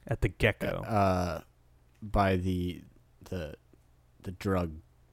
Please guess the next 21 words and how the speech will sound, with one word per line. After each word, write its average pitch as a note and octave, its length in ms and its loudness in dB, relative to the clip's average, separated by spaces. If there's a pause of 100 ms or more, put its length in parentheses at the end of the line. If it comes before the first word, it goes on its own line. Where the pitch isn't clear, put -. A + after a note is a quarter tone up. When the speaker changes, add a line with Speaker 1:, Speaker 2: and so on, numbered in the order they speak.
Speaker 2:
drug F#2 300 0
kid. E2 320 -8 (240)
What's G2+ 180 -6
Speaker 1:
Drug, A#2+ 220 8
Speaker 2:
his - 80 -6
name? A2+ 80 -6
Speaker 1:
drug A#2+ 220 10
Speaker 2:
Um, G2+ 100 0
Speaker 1:
Nick. - 280 2 (200)
Speaker 2:
uh, F#2+ 260 2
Nick, A2+ 420 2 (120)
right, F2+ 500 -6
played G2 240 -2
by F2+ 240 -4
Frank - 460 -4 (180)
Delaney. F#2 540 -6
Speaker 1:
Drug B2 260 6
kid. G2 300 -6 (280)
Speaker 2:
He, B2 180 4
Speaker 1:
Nick. D3 100 10
Speaker 2:
uh, B2 380 10